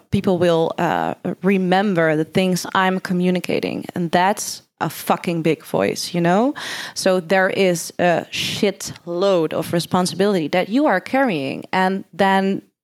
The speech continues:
it's up to you, because, of course, perhaps the industry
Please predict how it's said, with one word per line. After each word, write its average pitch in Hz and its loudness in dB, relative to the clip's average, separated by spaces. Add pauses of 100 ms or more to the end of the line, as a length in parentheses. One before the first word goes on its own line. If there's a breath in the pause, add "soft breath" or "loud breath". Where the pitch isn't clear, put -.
(180)
it's 208 0
up 233 0
to - -4
you, 202 2 (180)
because, 202 2
of 190 -2
course, 202 0 (380 loud breath)
perhaps 190 0
the 190 -2
industry 196 2